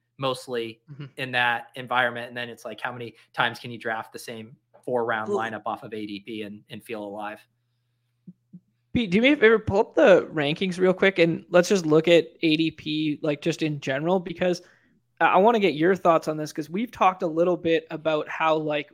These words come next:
Speaker 2: like, points of leverage, like, where's a point of leverage just looking at A D P where you think we could get, like, exploitative over the field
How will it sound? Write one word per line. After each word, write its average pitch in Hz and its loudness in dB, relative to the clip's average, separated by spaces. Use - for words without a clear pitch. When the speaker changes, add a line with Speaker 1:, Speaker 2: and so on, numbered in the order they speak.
Speaker 2:
like, 165 -4
points 220 -2
of 170 -2
leverage, 151 -2
like, 165 0
where's 220 6
a 247 -4
point 202 -4
of 160 -8
leverage 160 -2
just 165 -6
looking 170 -2
at 170 2
A 156 -6
D 160 -8
P 170 -14
where 165 -4
you 175 -2
think 185 -6
we 175 -4
could 156 -6
get, 165 2
like, 160 -2
exploitative 175 -2
over 170 0
the 160 0
field 160 -2